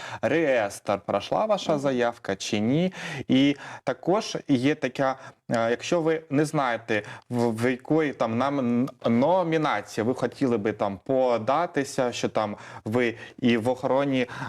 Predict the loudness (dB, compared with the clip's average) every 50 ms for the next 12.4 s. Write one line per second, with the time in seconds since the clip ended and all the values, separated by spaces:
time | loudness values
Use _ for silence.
0 | -4 -2 0 2 2 0 0 0 0 2 4 2 2 2 2 2 2 2 2 0
1 | -2 -4 -8 -14 -4 -2 0 0 0 0 0 0 0 0 0 -2 -4 -2 0 -2
2 | 0 2 2 0 0 0 0 0 2 2 2 0 0 2 2 2 4 4 4 4
3 | 4 2 0 -4 -12 -6 -2 0 0 0 0 -2 -2 -2 -2 -2 -2 -2 0 0
4 | 0 0 0 -2 -2 0 2 2 2 4 2 0 0 -2 -2 0 0 0 0 -2
5 | -4 -6 -2 -2 -2 -2 -2 -6 -10 -4 0 2 2 2 2 2 0 -2 -2 -4
6 | -6 -6 -2 -2 -2 -2 -2 -4 -6 -2 0 2 2 2 2 0 -2 -2 0 0
7 | 2 2 0 0 -2 -8 _ _ -20 _ _ _ _ _ _ _ _ _ _ -4
8 | -2 0 2 2 4 4 4 4 2 2 0 -2 -2 0 0 2 2 0 0 -4
9 | -8 -12 -16 -4 -2 -2 -2 2 2 0 0 0 0 0 0 0 0 -2 -2 -2
10 | -2 0 0 0 0 0 -4 -4 -2 0 -2 0 2 0 0 2 0 0 0 2
11 | 0 2 2 2 0 0 0 0 -2 -2 0 0 0 0 0 0 0 2 2 2
12 | 0 0 2 2 2 2 2